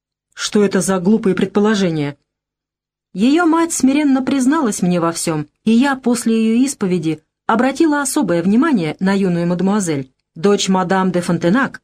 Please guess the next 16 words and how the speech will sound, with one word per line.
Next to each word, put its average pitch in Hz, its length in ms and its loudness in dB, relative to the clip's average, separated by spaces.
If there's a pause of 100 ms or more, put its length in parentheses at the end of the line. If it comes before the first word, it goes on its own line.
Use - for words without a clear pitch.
родилась 247 540 0
после 240 380 0
той 240 200 0
единственной 208 720 0
ночи, 254 480 -2 (140)
которую 285 400 0
она 269 200 2
удостоилась 233 760 -2
провести 151 400 -4
с - 100 -6
вами. 139 400 -4 (220)
Вот 196 220 -2
почему 202 340 0
с - 100 -6
тех 190 220 -4
пор, 214 300 -2